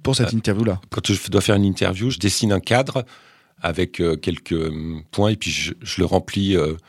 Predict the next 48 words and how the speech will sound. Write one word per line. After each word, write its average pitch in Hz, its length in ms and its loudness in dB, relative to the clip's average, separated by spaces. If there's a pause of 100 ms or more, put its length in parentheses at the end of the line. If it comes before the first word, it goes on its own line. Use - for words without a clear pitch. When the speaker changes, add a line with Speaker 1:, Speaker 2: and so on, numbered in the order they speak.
(440)
Speaker 2:
quand 82 120 -2
je - 160 -2
pose 82 180 -2
les 87 80 -4
questions. 90 300 0
Je 80 80 -2
veux 85 80 -4
tou-, - 260 -2
essayer 95 320 0
toujours 98 200 0
de - 40 -12
garder 98 200 4
une 107 80 2
certaine 90 300 0
fraîcheur 104 640 0 (680)
et 80 140 0
une, 82 120 -2
un 90 140 0
enthousiasme 92 640 0
à 73 520 -2
rencontrer, 90 460 -2
interviewer 85 560 0
les 82 120 -2
gens. 82 260 -6 (520)
Quand - 200 -4
on 87 60 4
lit 85 240 2
trop - 180 2
de - 60 2
choses 95 340 2
avant, 85 340 0
quand - 160 -12
on - 40 -2
a - 20 0
l'impression 87 300 -2
de 85 40 -2
tout - 120 -6
savoir, 98 340 2 (260)
on 87 100 -4
passe - 220 0
à 82 40 -2
côté 90 240 -2
de - 40 -20
questions - 300 -2
qui 90 140 -4
sont - 120 0
assez 80 220 0
simples 113 460 2